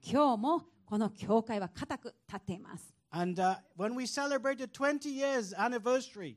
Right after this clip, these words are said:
Speaker 1: えー、私たちがこの二十周年をお祝いしたときに、
Speaker 2: we were able to see hundreds of people come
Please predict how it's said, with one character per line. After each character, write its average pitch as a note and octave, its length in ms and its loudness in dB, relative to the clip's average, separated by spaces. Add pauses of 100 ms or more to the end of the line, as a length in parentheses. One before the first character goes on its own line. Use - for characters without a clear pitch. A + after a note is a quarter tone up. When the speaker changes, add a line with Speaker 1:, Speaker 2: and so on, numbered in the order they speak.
(280)
Speaker 1:
え G3+ 140 -8
ー、 - 20 -8
私 A3 240 -6
た A#3+ 100 -8
ち A#3 60 -8
が A#3 100 -6
こ A#3 100 -8
の A#3 60 -8
二 A#3 120 -8
十 C4 120 -4
周 C#4 180 -6
年 A#3 160 -6
を - 80 -8
お A#3 80 2
祝 A3+ 180 2
い A3+ 60 -2
し G#3+ 40 -6
た A3 100 -8
と G#3 100 -16
き - 100 -20
に、 A#3+ 200 -8 (260)
Speaker 2:
we G#3+ 100 8
were B3 160 8
able C4 260 4
to B3 120 -6
see B3 200 -4
hundreds D4 560 2
of C4+ 160 -6
people C4+ 360 0
come A#3+ 420 -4